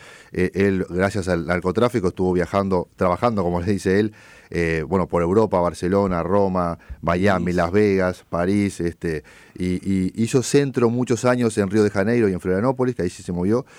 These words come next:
Speaker 1: Estuvo preso varias veces, este, se escapó varias veces, una persona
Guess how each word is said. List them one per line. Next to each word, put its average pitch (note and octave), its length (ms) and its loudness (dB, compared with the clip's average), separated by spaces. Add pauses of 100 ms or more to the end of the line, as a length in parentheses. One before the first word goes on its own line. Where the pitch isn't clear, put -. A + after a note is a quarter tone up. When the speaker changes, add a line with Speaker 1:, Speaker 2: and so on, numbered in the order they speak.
(160)
Speaker 1:
Estuvo A#2+ 380 2
preso B2 260 0
varias G#2 220 2
veces, D3 500 -2
este, E2 600 -4 (180)
se - 100 -4
escapó A2+ 580 0
varias F2+ 280 -2
veces, A#2+ 200 0
una F#2 120 -2
persona F2+ 400 -2